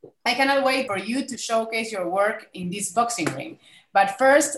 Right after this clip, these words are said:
let's warm up our audience with two questions designed to catch you off guard and uncover your personality. So, Pinita, if you were an animal,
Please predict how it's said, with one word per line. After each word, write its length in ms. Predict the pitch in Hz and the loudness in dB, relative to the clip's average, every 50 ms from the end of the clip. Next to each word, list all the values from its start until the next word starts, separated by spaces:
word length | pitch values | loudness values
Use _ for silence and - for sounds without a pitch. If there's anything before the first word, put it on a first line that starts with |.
| - _ - | -12 _ -4
let's 280 | 190 226 262 262 - | -2 0 0 0 2
warm 320 | 262 262 254 254 247 247 247 | 4 8 8 8 8 8 6
up 220 | 240 247 254 247 | 6 6 6 6
our 220 | 226 202 190 180 | 6 4 6 6
audience 460 | 190 208 226 233 233 240 254 285 277 - | 6 6 6 6 4 2 0 -2 -2 -4
with 140 | 214 214 | -8 -8
two 160 | - - 277 269 | -4 -4 -4 0
questions 420 | 277 269 254 254 - 262 262 240 | 2 2 2 2 0 -4 -6 -6
designed 460 | 233 208 - 214 202 196 202 214 208 | -6 -4 -2 -2 -2 -2 -4 -8 -10
to 100 | - - | -12 -16
catch 300 | - - 220 214 214 214 - - _ _ _ _ _ | -6 -2 0 0 0 -2 -8 -12 _ _ _ _ _
you 220 | 202 208 208 202 | -10 -6 -2 2
off 320 | 208 202 196 190 - 190 | 4 4 4 4 2 -2
guard 380 | 185 226 233 254 302 359 - - - | 2 4 6 6 6 4 0 -2 -4
and 140 | 208 190 180 | -4 -4 -2
uncover 360 | 180 180 175 - 214 208 214 | -4 -8 -2 -2 -2 -2 0
your 180 | 220 214 196 | -2 -4 -6
personality. 600 | - - 190 175 - - 156 151 - 62 - - _ _ _ _ _ _ _ _ _ _ _ _ _ _ _ _ _ _ _ _ _ _ _ | -6 -6 -8 -6 -6 -4 -4 -6 -6 -8 -12 -16 _ _ _ _ _ _ _ _ _ _ _ _ _ _ _ _ _ _ _ _ _ _ _
So, 440 | - - 269 240 226 208 202 - - | -4 0 2 2 2 0 -2 -6 -6
Pinita, 680 | - 254 233 233 254 233 - - 190 160 147 139 143 156 - - - - - - _ _ _ _ _ _ _ _ _ _ _ | -4 -2 0 2 2 0 -2 -2 -4 -2 -2 -2 -4 -8 -12 -16 -16 -18 -18 -20 _ _ _ _ _ _ _ _ _ _ _
if 220 | - 233 208 190 | -8 -6 -4 2
you 160 | 247 311 359 | 2 2 4
were 100 | 370 381 | 6 4
an 200 | 370 311 254 - - | 6 4 4 2 0
animal, 560 | 214 202 185 175 160 151 143 127 101 - - | 0 2 2 0 0 -2 -2 -4 -6 -8 -10